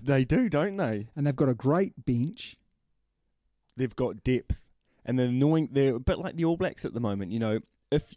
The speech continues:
Speaker 1: a sub comes on, it doesn't weaken the team at all.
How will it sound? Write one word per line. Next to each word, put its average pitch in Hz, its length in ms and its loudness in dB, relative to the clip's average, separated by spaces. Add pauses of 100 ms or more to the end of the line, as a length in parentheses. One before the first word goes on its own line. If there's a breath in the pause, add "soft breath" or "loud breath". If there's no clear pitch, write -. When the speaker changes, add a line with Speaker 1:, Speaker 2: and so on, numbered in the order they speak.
(100)
Speaker 1:
a 131 80 -2
sub 139 440 -2 (200)
comes 120 320 0
on, 110 460 0 (1500)
it 127 160 -4
doesn't 120 440 -2 (100)
weaken 127 380 2
the 117 60 -2
team 117 340 0
at 120 180 0
all. 127 240 0